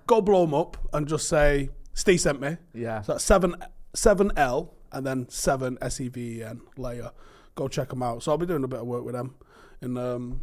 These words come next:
Speaker 1: in the near future. But the, the gear is honestly, mm.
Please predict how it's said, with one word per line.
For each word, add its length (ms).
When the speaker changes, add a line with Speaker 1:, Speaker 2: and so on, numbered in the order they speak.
Speaker 1:
in 120
the 80
near 140
future. 460
But 240
the, 140
the 100
gear 480
is 260
honestly, 500
mm. 260